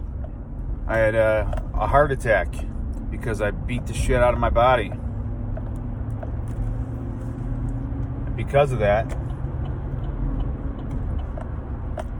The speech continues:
today, I spend a, a lot of time working out, so I don't, uh, have any more health issues.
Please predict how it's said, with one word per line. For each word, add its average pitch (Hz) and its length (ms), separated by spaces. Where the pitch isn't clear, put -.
today, 135 440
I 123 80
spend 123 380
a, 117 200
a 110 60
lot 120 220
of 110 80
time 120 260
working 120 380
out, 127 360
so - 220
I 127 80
don't, 123 180
uh, 113 300
have 120 220
any 113 100
more 113 220
health 131 260
issues. 107 560